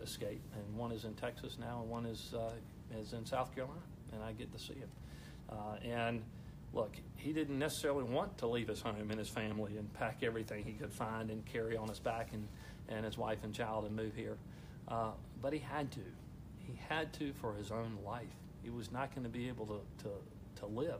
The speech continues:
He's, I saw his best friend tortured and killed. Uh, and so he knew that he, he couldn't survive there. I remember when he wrote me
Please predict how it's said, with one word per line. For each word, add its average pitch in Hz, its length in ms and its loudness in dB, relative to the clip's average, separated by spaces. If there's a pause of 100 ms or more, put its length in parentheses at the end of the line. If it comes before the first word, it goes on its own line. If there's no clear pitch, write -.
He's, - 320 -4
I 117 40 -4
saw 127 260 4
his 107 100 2
best 120 300 2
friend 135 340 -2 (500)
tortured 117 340 2
and 143 240 -4
killed. 160 320 -2 (240)
Uh, 98 260 -4 (760)
and 107 100 0
so 139 120 2
he 131 100 4
knew 143 320 4
that 110 260 -2
he, 107 240 -2
he 107 160 -4 (180)
couldn't 131 340 4 (320)
survive 135 480 -2
there. 95 160 -2
I 101 60 -2
remember 117 280 2
when 120 160 2
he 113 80 2
wrote 113 260 2
me 110 160 0